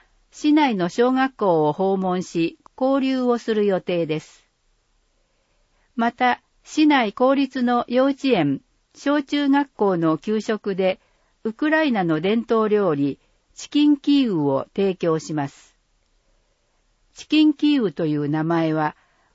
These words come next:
ウクライナの首都キーウに由来しています。本来はバターを包んだチキンカツですが、給食では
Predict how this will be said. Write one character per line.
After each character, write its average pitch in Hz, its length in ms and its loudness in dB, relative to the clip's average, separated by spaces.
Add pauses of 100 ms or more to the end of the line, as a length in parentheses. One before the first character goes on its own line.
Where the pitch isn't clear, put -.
ウ 220 100 -6
ク 294 140 -4
ラ 302 140 0
イ 277 80 0
ナ 202 120 -4
の 165 140 -4
首 165 160 -8
都 151 320 -4
キ 277 260 0
ー 233 40 -2
ウ 175 100 -2
に 139 300 -2
由 156 100 -2
来 165 220 -2
し - 100 -14
て 156 100 -4
い 139 140 -2
ま 135 160 -8
す。 - 260 -20 (1300)
本 302 300 0
来 185 240 0
は 156 300 -2
バ 254 200 -2
タ 302 100 -4 (120)
ー - 20 0
を 180 140 -2
包 190 360 -4
ん - 20 -2
だ 156 160 0
チ - 140 -18
キ 247 160 -2
ン 247 60 0
カ 247 140 0
ツ 202 120 -8
で 170 120 -2
す 160 160 -8
が、 143 240 -2 (460)
給 285 220 -2
食 277 320 -2
で 254 160 2
は 175 260 0